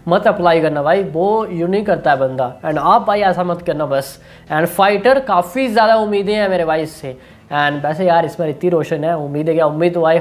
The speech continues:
हरे ही उतरेंगे वो, ये तो कन्फर्म ही है। Now गाइस देखते हैं आज शाम को क्या मेकर्स गाइस ऑफिशियली करते हैं या फिर नहीं।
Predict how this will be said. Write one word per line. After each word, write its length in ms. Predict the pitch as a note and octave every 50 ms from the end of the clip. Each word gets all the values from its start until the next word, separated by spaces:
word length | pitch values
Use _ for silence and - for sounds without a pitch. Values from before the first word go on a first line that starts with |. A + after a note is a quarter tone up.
| -
हरे 140 | - - E3+
ही 80 | F#3+ G3
उतरेंगे 380 | F#3+ F#3 F3 D#3+ D#3 D3 D#3
वो, 140 | D#3+ E3 E3+
ये 100 | E3 E3
तो 120 | E3 F3+ F3
कन्फर्म 400 | E3+ D3+ C#3+ C#3 D#3+ D#3+ E3+ F#3+
ही 120 | G3+ G3
है। 180 | G3 A3 B3 - - - - - - -
Now 100 | A#3 D4
गाइस 240 | D#4 E4+ F4 E4 E4+
देखते 240 | D#4+ C#4 C4+ C4+ D#4
हैं 60 | D4+
आज 80 | C#4+ C#4
शाम 220 | C#4 C4+ C4+ C4
को 100 | C4+ D4
क्या 200 | C#4 - B3 B3+
मेकर्स 260 | C4 C4 B3+ C4+ B3+
गाइस 140 | C4 B3+ A#3+
ऑफिशियली 400 | B3 A#3 A3+ A#3 C4 B3 B3+ B3
करते 340 | A#3+ A#3 A3+ G#3+ A3 C4 C4
हैं 180 | B3 B3+ B3+ B3
या 140 | G#3+ A3
फिर 200 | A3+ A3+ B3 A#3+
नहीं। 260 | A3 A3+ C4 D4+ E4+